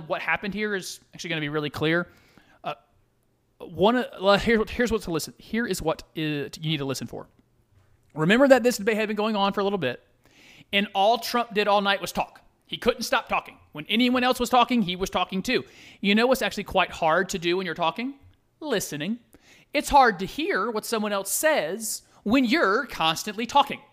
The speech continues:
And so Chris Wallace is trying to ask a question, but Trump is talking while he's talking. And in this case,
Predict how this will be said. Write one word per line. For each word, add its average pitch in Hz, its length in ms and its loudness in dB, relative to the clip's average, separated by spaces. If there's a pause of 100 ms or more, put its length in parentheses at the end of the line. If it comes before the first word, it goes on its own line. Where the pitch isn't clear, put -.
(460)
And 226 120 -6
so 254 120 0
Chris 339 360 -6
Wallace 240 520 -2
is 196 160 -8
trying 254 400 -2
to 226 120 0
ask 233 240 0
a 160 60 -10
question, 151 520 -4 (460)
but 240 180 -2
Trump 320 380 -4
is 311 160 -6
talking 262 600 0
while 262 440 6
he's 277 400 -4
talking. - 400 -6 (600)
And 240 280 -6 (300)
in 202 140 -6
this 403 160 -2
case, 170 460 -6